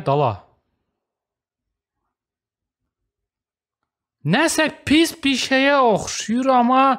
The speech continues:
gəl sübut elə ki, pis bir şeydir bu.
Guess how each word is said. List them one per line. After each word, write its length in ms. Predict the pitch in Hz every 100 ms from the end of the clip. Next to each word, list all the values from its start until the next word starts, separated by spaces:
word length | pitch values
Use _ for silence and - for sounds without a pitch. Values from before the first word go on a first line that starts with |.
| - - _ _ _ _ _ _ _ _ _ _ _ _ _ _ _ _ _ _ _ -
gəl 160 | 269 240
sübut 380 | - 262 262 262
elə 140 | 233
ki, 140 | 208 247
pis 260 | - 220 -
bir 100 | 147
şeydir 320 | 131 123 117
bu. 140 | 117